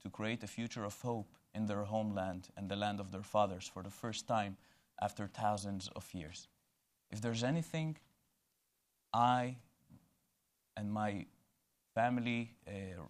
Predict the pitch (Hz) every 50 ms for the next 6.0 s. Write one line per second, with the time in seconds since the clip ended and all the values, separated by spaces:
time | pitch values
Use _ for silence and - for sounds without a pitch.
0 | - - 95 117 131 135 127 117 110 107 101 - - 92 101 95 90 - - 98
1 | 101 98 95 95 101 101 98 98 123 143 - - 147 135 131 131 - - 113 117
2 | 117 - - - 110 113 113 117 113 113 110 110 107 104 - - _ _ - 107
3 | 117 117 113 - 107 - - 113 113 113 - 107 104 - - 104 101 104 101 98
4 | - - 117 104 101 95 - - - _ _ _ _ _ _ _ - - 104 110
5 | 104 101 92 - 101 - - - 117 110 107 101 98 92 85 82 85 87 -